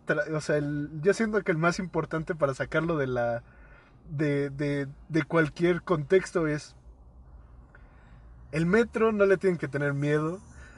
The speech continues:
Que tu abuela le dijo a tu mamá, que le dijo una prima que en el metro asaltan. En todas partes asaltan, que te valga verga.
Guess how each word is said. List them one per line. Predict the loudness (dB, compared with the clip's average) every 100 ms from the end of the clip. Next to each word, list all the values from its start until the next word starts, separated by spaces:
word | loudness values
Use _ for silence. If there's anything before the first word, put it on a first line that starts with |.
| -20 -20 -20 -10
Que | -2 0
tu | 4 4
abuela | 6 6 6 6
le | 4 0 0
dijo | 0 -2 2
a | 2
tu | 2 -2
mamá, | 0 2 2 2 0
que | -2
le | -2 0
dijo | 0 0
una | 2 0
prima | 0 0 0 2 -2 -4 -14 -10 -4
que |
en | 0
el | 2
metro | 4 6 4
asaltan. | 4 6 6 4 2 0 -20 -20 -20 -20 0
En |
todas | 4 4
partes | 4 0 2
asaltan, | 2 4 4 4 2
que | 0 -6
te | 0
valga | 2 2 2
verga. | 0 -2 -4